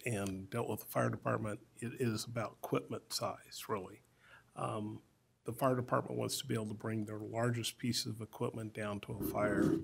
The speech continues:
even though this is single family. And you need twenty-eight feet.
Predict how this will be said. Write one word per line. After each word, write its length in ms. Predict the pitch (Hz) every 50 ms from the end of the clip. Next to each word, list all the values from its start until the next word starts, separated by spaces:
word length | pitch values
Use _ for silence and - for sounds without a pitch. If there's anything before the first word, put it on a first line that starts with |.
| - - -
even 180 | 120 110 110 107
though 160 | 110 107 104
this 160 | 104 107 -
is 60 | - -
single 280 | - 120 107 104 104
family. 580 | - - 120 113 113 110 101 101 101 101 98 - - _ _ _ _ _ _ _ _ _ _ _ _ _ - - _ _ _ _ _ _ _ -
And 420 | 139 131 123 123 120 123 139 139 135 - _ _ _ _ -
you 120 | - 180 180
need 300 | 170 160 165 170 143 120
twenty-eight 640 | - - 151 139 131 123 123 117 110 110 113 - -
feet. 460 | - 131 113 110 110 113 - -